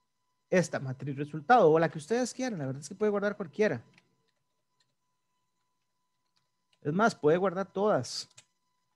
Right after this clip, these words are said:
Vea, ma-, la matriz resultado. Entonces vamos a también a ma-, a mandar a guardar. Hacemos ahí una, una locura de archivos.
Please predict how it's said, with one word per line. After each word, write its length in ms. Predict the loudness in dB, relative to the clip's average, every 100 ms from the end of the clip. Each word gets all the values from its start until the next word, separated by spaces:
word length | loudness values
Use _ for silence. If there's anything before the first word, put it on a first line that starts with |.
| _ _ _
Vea, 280 | -8 -8 -8 _ _ _ _ _
ma-, 220 | -6 -6 -8 _
la 160 | -8 -6
matriz 320 | -4 -6 -10
resultado. 580 | -12 -14 -10 -8 -10 -16 _
Entonces 320 | -8 -6 -6
vamos 240 | -8 -8
a 60 | -8
también 340 | -10 -8 -6
a 40 | -6
ma-, 180 | -8 -10
a 100 | -12
mandar 340 | -10 -8 -6
a 40 | -6
guardar. 580 | -6 -8 -4 -4 -4 -10 _ _ _ _ _ _ _ _ _
Hacemos 340 | -10 -8 -6 -4
ahí 160 | -2
una, 240 | -2 -6 -8
una 240 | -10 -8
locura 360 | -8 -4 -2 -2
de 60 |
archivos. 580 | -4 -10 -16 -18 -20 -20